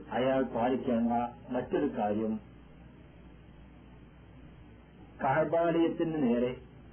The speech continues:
ആ ഭാഗത്തേക്ക് അദ്ദേഹം തിരിയുക എന്നുള്ളതാണ്, അഥവാ തിരിയേണ്ട ഭാഗത്തേക്ക് തിരിയുക. ഈ കഅബാലയത്തിന്, കഅബാലയം ലോകത്തുള്ള എല്ലാ മുസ്ലിങ്ങളും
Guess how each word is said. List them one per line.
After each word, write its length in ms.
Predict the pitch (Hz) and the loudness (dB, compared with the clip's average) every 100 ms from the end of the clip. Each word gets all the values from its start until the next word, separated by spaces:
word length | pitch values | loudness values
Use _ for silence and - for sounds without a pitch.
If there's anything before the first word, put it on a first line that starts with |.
| - - - | -20 -18 -4
ആ 240 | 143 175 | 0 0
ഭാഗത്തേക്ക് 840 | 151 123 127 127 123 120 110 120 131 - - - | 2 4 4 2 0 0 0 -2 -4 -8 -18 -4
അദ്ദേഹം 420 | 117 117 117 117 | -2 0 2 2
തിരിയുക 420 | 117 117 117 117 120 | 2 4 4 6 4
എന്നുള്ളതാണ്, 640 | - 123 107 104 95 90 - - - - - - - - - - | 4 2 2 0 -2 -6 -14 -20 -20 -20 -20 -20 -20 -20 -12 -4
അഥവാ 320 | 120 135 151 156 | 2 4 4 4
തിരിയേണ്ട 500 | 143 147 170 180 175 | 2 4 4 4 4
ഭാഗത്തേക്ക് 560 | 170 127 120 117 127 123 | 4 4 2 0 0 0
തിരിയുക. 440 | 170 143 110 - - - - - - - - - - - - - - - - - - - - - - - - - - - - - | 0 0 0 -4 -8 -18 -20 -20 -20 -20 -20 -20 -20 -20 -20 -20 -20 -20 -20 -20 -20 -20 -20 -20 -20 -20 -20 -20 -20 -20 -20 -4
ഈ 180 | 151 196 | 2 2
കഅബാലയത്തിന്, 1120 | 190 156 160 175 185 185 185 - 185 180 175 208 - - | 4 0 2 2 2 4 2 2 2 2 0 -4 -10 -2
കഅബാലയം 800 | 131 151 170 175 170 165 170 214 - - - - - - - - - - - - - - 147 | 0 2 2 2 4 2 0 -8 -16 -20 -20 -20 -20 -20 -20 -20 -20 -20 -20 -20 -20 -20 -6
ലോകത്തുള്ള 560 | 131 151 175 170 160 147 | 0 2 2 2 2 4
എല്ലാ 440 | 131 131 143 156 | 4 4 4 4
മുസ്ലിങ്ങളും 800 | 156 131 135 131 135 135 139 135 | 2 0 0 2 4 4 4 0